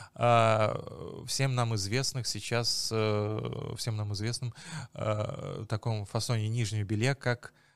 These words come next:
стринги, как женские, так и мужские.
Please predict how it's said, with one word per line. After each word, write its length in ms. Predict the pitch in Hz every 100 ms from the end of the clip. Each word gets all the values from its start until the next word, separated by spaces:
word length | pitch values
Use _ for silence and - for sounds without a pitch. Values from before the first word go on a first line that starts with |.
| _
стринги, 580 | - - 123 117 98 95 - _ _ _ -
как 160 | 113
женские, 380 | 101 151 - 120
так 320 | - 120 -
и 200 | 117 117
мужские. 560 | 110 107 - 110 98